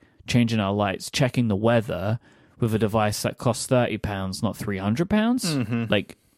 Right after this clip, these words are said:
Speaker 1: we don't need to listen to music in the bedroom because we don't, this is not something that we do. And I wouldn't wanna have a HomePod in there because it would be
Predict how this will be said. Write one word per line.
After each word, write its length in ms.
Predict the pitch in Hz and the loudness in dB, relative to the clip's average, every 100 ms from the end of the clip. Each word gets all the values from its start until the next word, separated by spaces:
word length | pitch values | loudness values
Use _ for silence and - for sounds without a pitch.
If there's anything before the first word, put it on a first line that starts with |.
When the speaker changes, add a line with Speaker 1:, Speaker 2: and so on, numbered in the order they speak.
| _ _ _ _ - | _ _ _ _ 2
Speaker 1:
we 140 | 120 | 4
don't 260 | 131 131 113 | 4 4 2
need 360 | 117 123 120 | 4 4 2
to 100 | 120 | 0
listen 560 | 101 120 - 113 104 104 | 2 2 2 0 0 -2
to 560 | - 107 98 98 101 - _ _ - | 0 2 4 2 0 -4 _ _ 4
music 420 | 117 107 101 - | 4 4 0 -2
in 120 | 101 | -2
the 80 | 95 | 0
bedroom 640 | 98 95 95 87 113 139 - _ _ _ - | -2 -2 -4 -2 -2 -2 -8 _ _ _ -6
because 240 | 104 98 | -2 2
we 120 | 107 | 2
don't, 280 | 110 104 - _ _ _ | 4 2 -2 _ _ _
this 160 | - 101 | -6 -4
is 140 | 107 | -4
not 140 | 123 - | -4 -4
something 320 | 110 107 104 | -6 -4 -4
that 100 | 85 | -4
we 140 | 101 | -4
do. 400 | - 104 160 254 - - - - _ _ _ _ 120 | -2 0 2 0 -6 -20 -20 -20 _ _ _ _ 0
And 160 | 120 | 2
I 120 | 117 117 _ - | 2 0 _ -2
wouldn't 360 | 135 135 143 | 0 2 0
wanna 220 | 127 135 131 | 0 0 2
have 220 | 143 143 | 2 2
a 60 | |
HomePod 440 | 127 185 190 104 95 | 2 2 2 -2 -2
in 140 | 80 | -6
there 180 | 95 101 | -6 -6
because 320 | 117 - 110 | -4 -4 -2
it 100 | 117 | -2
would 280 | 117 113 - | -2 -4 -2
be 320 | 117 113 117 | -2 0 -2